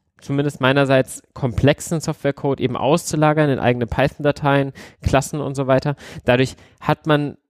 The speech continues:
hoffentlich nicht zu viel inhaltliche Logik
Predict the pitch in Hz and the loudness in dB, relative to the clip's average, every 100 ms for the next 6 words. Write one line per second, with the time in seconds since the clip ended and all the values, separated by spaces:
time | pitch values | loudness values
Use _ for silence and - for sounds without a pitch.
0 | - - 156 170 147 143 - 147 156 - | -10 -2 0 2 0 -2 -6 -2 -2 -4
1 | _ - 175 165 - 147 127 165 156 139 | _ -12 -8 -10 -8 -4 2 4 2 0
2 | 135 - 131 139 156 170 202 - | -4 0 0 4 4 4 0 -4